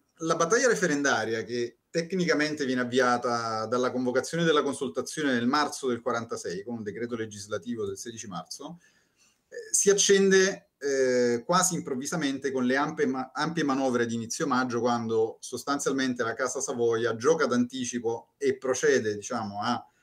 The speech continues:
all'abdicazione di Vittorio Emanuele terzo in favore del figlio Umberto. E qui siamo nel, il, al nove maggio. In quelle stesse ore, tra l'altro, Umberto scriveva al capo de-, del governo, eh, Alcide De Gasperi, informandolo non solo del fait accompli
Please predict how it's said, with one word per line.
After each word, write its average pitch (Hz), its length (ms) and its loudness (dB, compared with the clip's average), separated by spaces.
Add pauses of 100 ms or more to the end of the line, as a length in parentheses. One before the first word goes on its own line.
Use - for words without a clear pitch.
(380)
all'abdicazione 123 800 2
di 127 60 4
Vittorio 131 280 4
Emanuele 123 380 4
terzo 120 380 0
in 120 120 -2
favore 120 320 0
del 110 120 -2
figlio 110 220 -10
Umberto. 104 360 -4
E - 40 -10
qui 123 100 -8
siamo 113 260 -6
nel, 104 320 -6 (160)
il, 104 120 -10 (180)
al 107 100 -4
nove 117 240 2
maggio. 95 480 -4 (280)
In 143 100 -4
quelle 160 200 6
stesse 180 300 4
ore, 170 200 8
tra 156 160 6
l'altro, 131 720 4 (320)
Umberto 147 640 2
scriveva 147 420 0
al 123 80 2
capo 160 180 0
de-, 131 280 2
del 127 180 2
governo, 123 680 2
eh, 104 200 -6
Alcide 101 380 -4
De 151 120 -2
Gasperi, 127 720 0
informandolo 135 680 0
non 131 180 -2
solo 175 280 4
del 123 140 6
fait 120 280 2
accompli 120 640 -4